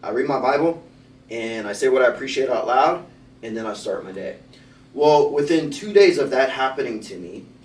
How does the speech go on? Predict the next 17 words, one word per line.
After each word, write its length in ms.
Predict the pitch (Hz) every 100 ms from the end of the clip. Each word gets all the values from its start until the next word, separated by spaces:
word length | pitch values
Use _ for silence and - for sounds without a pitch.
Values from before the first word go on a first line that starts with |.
| - -
my 140 | -
cousin 560 | - 170 139 120 120 - - -
in 100 | 110
Harlingen, 680 | - 147 156 104 - 95
in 100 | 107
the 80 | 110
Valley 380 | 113 123 120 -
area, 260 | 92 95 -
he 140 | 113
has 120 | 110
a 100 | 98
kid 540 | - - 143 139 135 -
and 240 | 98 95
a 180 | 92 85 76
wa-, 220 | - - -
a 180 | 95 -
girlfriend, 680 | - 135 139 143 143 143